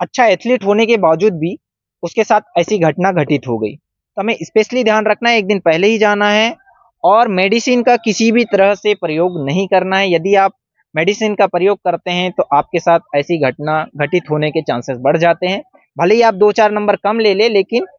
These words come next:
किसी भी प्रकार से ड्रग्स या मेडिसिन का प्रयोग ना करें।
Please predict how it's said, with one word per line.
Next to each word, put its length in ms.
किसी 240
भी 80
प्रकार 380
से 200
ड्रग्स 340
या 140
मेडिसिन 400
का 120
प्रयोग 380
ना 140
करें। 220